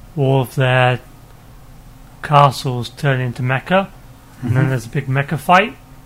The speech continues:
Speaker 1: And then, like, uh, Power Rangers, all these mecha combine to become a super mecha.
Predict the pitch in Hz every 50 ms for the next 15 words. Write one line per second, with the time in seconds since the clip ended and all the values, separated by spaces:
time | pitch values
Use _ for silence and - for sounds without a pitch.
0 | - - - - - - - - - - - - - - - - - - - -
1 | - - - - - - - - - - - - - - - - - - - 139
2 | 127 127 131 135 135 135 131 131 113 113 - 139 135 135 - - - - - -
3 | - - - - - - - - - - - - - - - 139 127 123 123 123
4 | 123 120 120 120 120 120 113 - - - - - - - - - - - - -
5 | - - - - - - - - - - - - - - - - - - - -
6 | - - - - - - - - - - - - - - - - - - - -
7 | - - - - - - - - - - - - 196 175 151 131 127 123 123 120
8 | 123 156 175 170 - - - - - - - - - - - 165 147 147 147 147
9 | 139 143 143 139 135 127 - 143 143 139 139 139 139 143 147 147 - - - -
10 | - 135 117 117 143 143 156 180 220 262 277 269 269 - - - - - - -
11 | - - - - - - 160 - 160 151 143 135 - - 180 170 175 180 175 180
12 | 180 - - 220 226 208